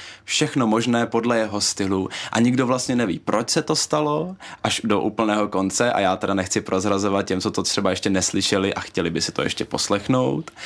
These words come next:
tak nechci p-, prozradit, co se teda vlastně stalo, proč ten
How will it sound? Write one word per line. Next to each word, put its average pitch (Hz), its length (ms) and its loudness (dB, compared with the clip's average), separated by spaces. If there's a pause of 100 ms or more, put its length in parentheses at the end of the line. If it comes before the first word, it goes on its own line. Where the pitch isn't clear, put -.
(160)
tak 95 140 0
nechci 101 240 2
p-, - 140 -8 (180)
prozradit, 101 600 0
co 95 100 0
se - 160 0
teda - 180 2
vlastně 90 320 0
stalo, 90 360 0
proč 98 320 0
ten 85 360 0